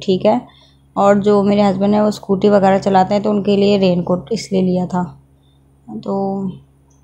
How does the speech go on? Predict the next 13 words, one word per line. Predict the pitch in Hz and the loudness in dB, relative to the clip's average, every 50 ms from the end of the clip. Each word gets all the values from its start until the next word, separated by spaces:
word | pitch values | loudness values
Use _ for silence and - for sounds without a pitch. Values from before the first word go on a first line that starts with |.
| _ _ _ _ _ _ - | _ _ _ _ _ _ -4
बस | 214 208 202 - 220 | -2 -2 -2 -2 0
यही | 214 220 220 214 214 | 0 0 2 2 2
है | 214 233 233 - - _ _ _ _ _ _ _ _ _ _ _ _ _ _ _ _ _ _ _ _ _ _ _ _ _ _ _ _ _ _ _ _ _ _ _ _ _ _ - | 0 0 -2 -4 -8 _ _ _ _ _ _ _ _ _ _ _ _ _ _ _ _ _ _ _ _ _ _ _ _ _ _ _ _ _ _ _ _ _ _ _ _ _ _ -4
ये | 220 214 | -2 0
देखो, | 208 214 208 214 220 226 226 226 | 2 0 0 0 0 2 2 4
अब | 208 208 | 4 2
मैंने | 214 202 202 196 190 | 0 0 0 0 0
डाल | 196 202 196 196 196 | 0 0 0 0 2
दिया। | 208 214 220 | 2 2 2
एक | 226 220 208 196 - - | 2 2 0 0 -2 -2
तरफ | 196 196 190 208 | -2 -2 -2 -2
मैं | 196 190 190 190 196 196 190 - - | -2 0 2 2 2 0 0 -2 -6
तड़का, | - - 196 196 - 190 196 208 | -8 -10 -8 -4 -2 0 0 0